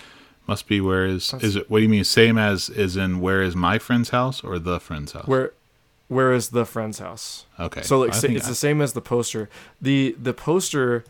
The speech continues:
Speaker 2: I like that the poster and the Letterboxd title don't match.
Speaker 1: <laughs> Yeah, I know.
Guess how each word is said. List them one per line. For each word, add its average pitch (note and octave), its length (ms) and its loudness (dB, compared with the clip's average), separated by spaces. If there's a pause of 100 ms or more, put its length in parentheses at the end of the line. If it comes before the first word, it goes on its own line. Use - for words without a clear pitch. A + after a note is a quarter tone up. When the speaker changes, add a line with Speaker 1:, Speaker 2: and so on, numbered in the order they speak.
(520)
Speaker 2:
I B2+ 60 0
like E3 220 2
that F#3 120 -6
the B2+ 80 -4
poster A#2+ 720 -2
and A2 360 -6
the A2+ 80 -6
Letterboxd B2 540 -4
title D3+ 300 -2
don't G#2+ 240 -8
match. - 420 -16 (600)
Speaker 1:
<laughs> - 100 -8 (320)
Yeah, G#2 160 2
I - 20 0
know. G#2+ 240 0